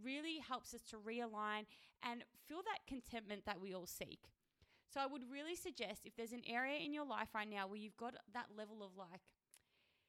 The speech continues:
just in your gut, it's not feeling right. Um, you know that you're starting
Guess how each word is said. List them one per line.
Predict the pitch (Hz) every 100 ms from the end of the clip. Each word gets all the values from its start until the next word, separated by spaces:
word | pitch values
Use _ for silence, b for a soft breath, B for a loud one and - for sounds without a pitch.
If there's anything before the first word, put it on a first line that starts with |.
| B -
just | 311 339 - - _ _ _ -
in | 277
your | 277 -
gut, | 220 214
it's | 202 -
not | 233 233 -
feeling | - 226 240 233
right. | 226 226 226 226 -
Um, | 196 196
you | 185 214
know | 214 214 220 233
that | 214
you're | 208 208 202 202 B B _
starting | - - 208 214